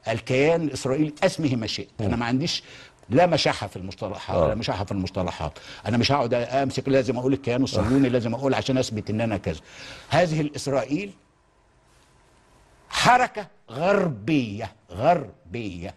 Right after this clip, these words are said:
Speaker 1: ومن ثم هذا التدافع من التيار الرئيسي في الغرب، لأن في غربيين تظاهروا وكذا وكذا، وتيارات إنسانية وامتزجت
Speaker 2: مظبوط.
Speaker 1: مع الجاليات الفلسطينية والعربية، وبينادوا بتحرير فلسطين كلها من نهر البحر.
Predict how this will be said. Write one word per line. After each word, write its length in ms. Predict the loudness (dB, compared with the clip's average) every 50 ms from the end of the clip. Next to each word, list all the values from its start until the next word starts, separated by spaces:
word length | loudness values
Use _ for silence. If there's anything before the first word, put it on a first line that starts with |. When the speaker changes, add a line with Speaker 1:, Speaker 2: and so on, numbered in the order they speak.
| _ _ _ _ _ _ _ _ -6
Speaker 1:
ومن 200 | -4 -4 -2 -2
ثم 260 | 0 2 2 2 2
هذا 280 | 2 2 2 2 2 0
التدافع 560 | -2 -2 -2 0 2 2 2 2 0 -4 -4
من 200 | -4 -4 -4 -4
التيار 460 | -4 -2 0 4 4 6 6 6 4
الرئيسي 600 | 2 2 2 2 2 0 0 -4 -4 -4 -4 -6
في 60 | -8
الغرب، 380 | -6 -6 -4 -4 -4 -4 -4 -8
لأن 220 | -8 -8 -6 -6
في 120 | -4 -2 -2
غربيين 400 | 0 0 -2 0 0 0 0 0
تظاهروا 440 | 0 0 2 2 2 2 0 -2 -4
وكذا 300 | -4 -4 -4 -2 -2 -4
وكذا، 300 | -2 -2 -4 -4 -4 -8 -12 -14 -14 -8 -4
وتيارات 420 | 0 2 4 6 6 6 4 2
إنسانية 600 | -2 -8 -6 -4 -4 -2 0 2 2 4 4 4
وامتزجت 520 | 2 2 2 0 0 0 2 2 4 4 4
Speaker 2:
مظبوط. 140 | 4 4
Speaker 1:
مع 240 | 4 4 2 2 0 -4 -10 -18 -16 -10
الجاليات 400 | -6 -2 0 2 2 2 2 0
الفلسطينية 540 | -2 -4 -4 -6 -6 -4 -2 0 2 2 2
والعربية، 720 | 2 2 2 2 0 0 0 0 2 2 4 4 4 2 0 -4 -18 -20 -14 -6
وبينادوا 480 | -2 2 4 4 6 6 4 4 2 0
بتحرير 280 | -2 -2 -4 -2 -2
فلسطين 520 | -2 -4 -4 -6 -8 -6 -2 0 0 0 0
كلها 360 | -2 -2 0 2 2 2 0
من 120 | 0 -2
نهر 200 | -2 -4 -4 -6
البحر. 380 | -6 -8 -8 -8 -10 -10 -10 -12